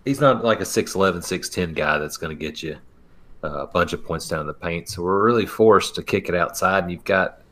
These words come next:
and you've got Jones and Joe, you know, pretty good, solid shoot three pointers, but not a whole lot bes-, beyond that. Seals every once in a while,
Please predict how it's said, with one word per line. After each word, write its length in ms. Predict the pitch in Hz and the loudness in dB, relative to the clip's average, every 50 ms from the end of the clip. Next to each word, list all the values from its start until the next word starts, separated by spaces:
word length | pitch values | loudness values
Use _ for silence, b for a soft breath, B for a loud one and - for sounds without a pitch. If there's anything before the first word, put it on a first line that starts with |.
| - - - _ _ _ _ _ _ _ _ _ _ - - - - | -20 -20 -20 _ _ _ _ _ _ _ _ _ _ -20 -20 -14 -8
and 100 | - 90 | -4 -2
you've 140 | 90 80 - | -2 2 4
got 240 | - 104 92 - - | 4 4 4 4 2
Jones 320 | - 92 92 90 85 - | 2 2 2 2 0 -2
and 100 | 80 78 | -6 0
Joe, 380 | - 95 92 90 87 85 78 - - _ _ _ _ _ _ _ | 4 6 6 6 6 4 0 -6 -12 _ _ _ _ _ _ _
you 80 | - 87 | -8 -8
know, 100 | 78 76 | -6 -6
pretty 240 | 76 - - 87 82 | -6 -2 -2 -2 -2
good, 220 | 76 80 76 - - | -2 -4 -4 -2 0
solid 280 | 90 78 73 73 - | 0 0 0 0 -4
shoot 260 | - - 90 80 76 - - - - | -6 -6 -6 -6 -6 -10 -18 0 4
three 160 | - 92 92 | 6 6 6
pointers, 400 | - - 76 78 78 78 82 - | 4 0 -2 -2 -2 -2 -4 -2
but 140 | - 87 - | -2 0 4
not 160 | 104 107 101 92 | 6 8 8 8
a 20 | |
whole 140 | 90 95 95 | 8 8 8
lot 220 | 90 87 - - | 6 6 4 2
bes-, 220 | 82 78 - - - | -2 -6 -8 -10 -12
beyond 400 | - - 87 92 85 80 80 82 | -12 -4 0 0 2 2 2 2
that. 360 | 87 90 90 90 90 - - | 2 2 4 4 2 2 0
Seals 420 | - - - 95 92 90 92 82 87 | -4 -2 2 4 4 4 4 4 2
every 180 | 87 76 76 | 0 0 0
once 280 | 80 85 90 85 - - | -2 -2 -2 -2 -2 -2
in 60 | 87 | 0
a 20 | |
while, 440 | 87 85 85 87 85 87 85 - - | 2 2 4 4 4 2 0 -2 -6